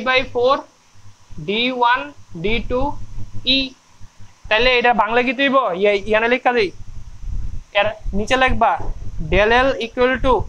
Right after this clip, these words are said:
four P L by D one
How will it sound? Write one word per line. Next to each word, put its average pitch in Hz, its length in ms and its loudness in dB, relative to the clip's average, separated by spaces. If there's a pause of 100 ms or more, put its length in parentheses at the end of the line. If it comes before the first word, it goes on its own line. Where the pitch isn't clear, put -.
(1200)
four 240 380 4 (560)
P - 20 -10 (720)
L - 20 0 (160)
by 247 160 2 (880)
D 190 40 0 (460)
one 254 140 -2